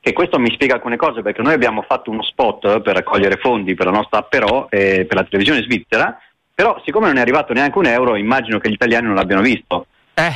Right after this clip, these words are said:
Speaker 1: Noi
Speaker 2: forse,
Speaker 1: l'abbiamo
Speaker 2: forse
Speaker 1: prodotto,
Speaker 2: no.
Speaker 1: ma non è arrivato nulla, eh, mi sa, mi sa. Comunque, allora, i ragazzi, che se ne intendono sempre, hanno pensato a quest'app che permette di bypassare questa problematica della televisione svizzera. Ossia, hanno pensato a una specie di Tinder,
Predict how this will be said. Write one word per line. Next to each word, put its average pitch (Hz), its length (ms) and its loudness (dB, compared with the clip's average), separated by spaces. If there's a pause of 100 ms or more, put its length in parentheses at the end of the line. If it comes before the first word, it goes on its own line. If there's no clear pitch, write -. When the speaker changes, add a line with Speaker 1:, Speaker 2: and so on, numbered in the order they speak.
(140)
Speaker 1:
Noi 117 220 2
Speaker 2:
forse, 147 280 0
Speaker 1:
l'abbiamo 113 340 2
Speaker 2:
forse 147 180 0
Speaker 1:
prodotto, 156 180 2
Speaker 2:
no. 120 60 0
Speaker 1:
ma 104 180 -2
non 113 120 -4
è 117 60 2
arrivato 117 340 2
nulla, 92 340 2
eh, 101 100 2
mi 104 200 2
sa, 90 200 0
mi 101 100 0
sa. 202 180 0
Comunque, 226 300 2
allora, 120 180 2
i 160 80 4
ragazzi, 151 760 0
che 87 300 2
se - 80 -8
ne 90 60 -2
intendono 98 360 0
sempre, 90 580 -2 (340)
hanno 233 240 2
pensato 165 520 0
a 110 60 -10
quest'app 165 460 -2
che 113 220 0
permette 151 440 0
di 113 80 0
bypassare 117 600 0
questa 98 240 -2
problematica 95 560 0
della 90 120 2
televisione 87 400 0
svizzera. 80 480 -2 (600)
Ossia, 202 220 2
hanno 226 140 0
pensato 143 520 0
a 147 40 4
una 175 260 0
specie - 240 -2
di 113 180 2
Tinder, 110 600 0